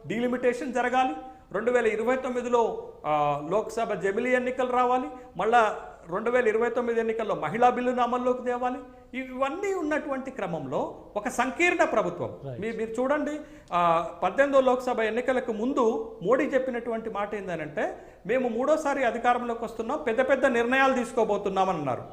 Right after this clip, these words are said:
Speaker 1: ఎందుకు? నాలుగు వందల లోక్సభ స్థానాలను గెలుస్తామనేటటువంటి ఒక విశ్వాసాన్ని వ్యక్తం చేస్తూ మోడీ చెప్పినటువంటి మాట ఏందంటే, "పెద్ద పెద్ద నిర్ణయాలు తీసుకోబోతున్నామని" అన్నారు.
Speaker 2: Right.
Speaker 1: ఆ పెద్ద పెద్ద నిర్ణయాల్లో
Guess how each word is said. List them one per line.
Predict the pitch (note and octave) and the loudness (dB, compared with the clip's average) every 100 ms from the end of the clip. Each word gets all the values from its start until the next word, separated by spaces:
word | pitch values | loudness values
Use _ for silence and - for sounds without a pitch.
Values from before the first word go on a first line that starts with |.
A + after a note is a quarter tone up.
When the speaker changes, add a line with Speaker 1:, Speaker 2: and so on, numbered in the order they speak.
| - | -8
Speaker 1:
ఎందుకు? | G#3+ C4 B3 A3+ A3+ - - | -4 0 0 0 -2 -8 0
నాలుగు | F#3+ B3 A#3+ | 4 6 4
వందల | A#3+ A#3 | 4 2
లోక్సభ | A#3 C4+ C#4+ C4 | 2 0 0 0
స్థానాలను | B3+ A#3+ A3+ A3+ | 0 0 2 0
గెలుస్తామనేటటువంటి | G3+ A3 A3+ B3 A3+ A3+ A3 A3 A3 G#3 | -2 -2 0 0 0 -2 -4 -4 -4 -4
ఒక | G3 | -6
విశ్వాసాన్ని | F3+ F#3 B3 A3+ A#3+ G3 | -6 -2 -2 0 -2 -2
వ్యక్తం | F3 A3+ G#3+ | -4 -4 -2
చేస్తూ | D#3+ - C3 B3+ - - - - | -4 -4 -4 -4 -6 -14 -20 -2
మోడీ | F#3+ C#4 | 4 4
చెప్పినటువంటి | D#4+ D#4 C#4 C4 A#3+ A#3 | 4 2 2 2 0 0
మాట | G#3 G#3 G#3+ | -2 0 -2
ఏందంటే, | F#3 A3 | -4 -4
"పెద్ద | C#4 B3+ C#4 | -2 0 0
పెద్ద | C4 | 0
నిర్ణయాలు | A#3+ A#3 D4 D#4 C4+ | 2 2 4 4 2
తీసుకోబోతున్నామని" | B3+ C4 A#3+ A3+ A3 A3 A#3+ B3 | 0 -2 0 -2 0 2 2 0
అన్నారు. | E3 A2+ - - | 0 -2 -8 -14
Speaker 2:
Right. | A#2+ F#3 | 0 2
Speaker 1:
ఆ | |
పెద్ద | G#3 A#3+ C#4+ | 4 4 4
పెద్ద | D#4+ D#4+ | 4 6
నిర్ణయాల్లో | C4+ C4 C#4 C4+ B3+ C#4 F#4+ - | 8 6 6 6 6 4 4 -2